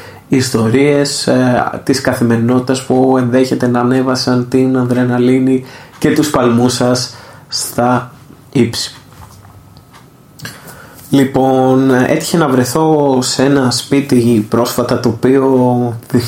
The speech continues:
χτίστηκε αρχές εβδομήντα, θα έλεγα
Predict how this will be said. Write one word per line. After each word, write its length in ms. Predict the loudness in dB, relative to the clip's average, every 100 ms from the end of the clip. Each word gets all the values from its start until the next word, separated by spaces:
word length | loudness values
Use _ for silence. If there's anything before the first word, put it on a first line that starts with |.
| -6 -12 -12
χτίστηκε 1120 | -14 -4 -2 -2 -2 -4 0 0 2 2 -2 -8 -20 -20 -20 -12
αρχές 520 | -4 -4 -2 0 0
εβδομήντα, 580 | 0 0 2 2 2 0
θα 160 | 0 0
έλεγα 520 | 0 0 0 -2